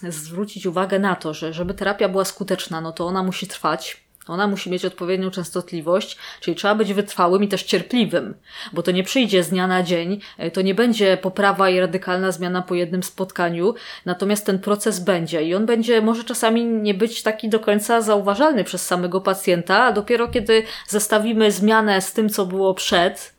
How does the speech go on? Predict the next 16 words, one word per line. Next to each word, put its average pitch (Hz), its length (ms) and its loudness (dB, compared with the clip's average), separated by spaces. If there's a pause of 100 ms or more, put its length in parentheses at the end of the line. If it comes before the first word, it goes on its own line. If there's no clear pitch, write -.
(140)
przed 190 240 0
rozpoczęciem 190 560 -2
procesu, 196 420 -2
a 190 60 2
z - 100 -6
tym, 202 120 0
co 196 140 0
jest 185 200 2
na 190 100 0
końcu, 185 380 0
no 196 100 -2
to 214 100 0
będzie 190 300 0
te 214 120 -2
zmiany 190 340 0
widać. 208 640 0